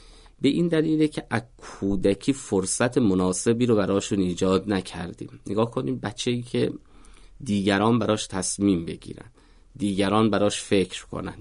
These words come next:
دیگران براش انتخاب بکنن. لذا اینها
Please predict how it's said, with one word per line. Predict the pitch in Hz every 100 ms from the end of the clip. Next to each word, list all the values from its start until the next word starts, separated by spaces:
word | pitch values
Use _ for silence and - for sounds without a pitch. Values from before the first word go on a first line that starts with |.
| -
دیگران | 98 92 95 101 104
براش | 98 104 -
انتخاب | 98 87 - - 95 92 -
بکنن. | 90 - 87 95 90 - - _ - - - - - - -
لذا | 131 165
اینها | - 127 120 135 147 151